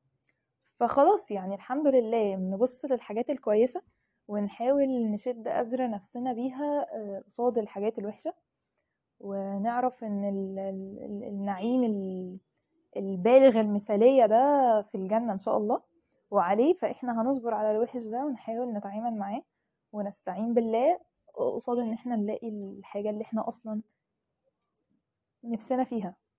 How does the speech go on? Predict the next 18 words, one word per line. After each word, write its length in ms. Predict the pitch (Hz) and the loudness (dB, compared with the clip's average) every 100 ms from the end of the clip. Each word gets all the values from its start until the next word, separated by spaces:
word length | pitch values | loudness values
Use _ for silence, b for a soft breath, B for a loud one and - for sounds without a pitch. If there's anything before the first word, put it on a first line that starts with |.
| _ _ - | _ _ -12
و-، 540 | 190 185 185 185 185 196 | -8 -6 -6 -6 -8 -8
وإنها 200 | 190 208 | -6 -6
تبقى 320 | 220 196 190 | -6 -6 -4
دائمة 420 | 185 180 220 220 | -2 -2 -2 -2
في 140 | 190 - | -6 -12
حياتنا، 380 | 190 190 190 175 | -12 -12 -12 -16
يعني. 140 | 202 _ _ _ _ _ _ _ _ _ _ _ _ _ _ _ _ _ _ _ _ - | -18 _ _ _ _ _ _ _ _ _ _ _ _ _ _ _ _ _ _ _ _ -10
آه، 840 | 233 233 240 240 233 233 226 214 B B B _ 262 | -6 -2 0 0 2 2 0 -2 B B B _ -4
إيه 160 | 285 | -4
تاني 300 | 262 247 240 | -2 -4 -4
بقى؟ 220 | 208 214 233 _ _ _ _ _ _ _ _ - | -4 -4 -8 _ _ _ _ _ _ _ _ -14
مش 120 | 277 | -6
عارفة 300 | 320 311 214 | -4 -4 -2
والله، 440 | 208 214 240 269 226 | -2 -2 -2 -2 -2
هو 160 | 214 | -4
في 380 | 214 240 240 220 | -4 -8 -8 -8
حاجات 300 | 208 214 220 | -10 -14 -14
كتيرة 600 | - 226 226 208 196 - | -14 -8 -6 -4 -6 -10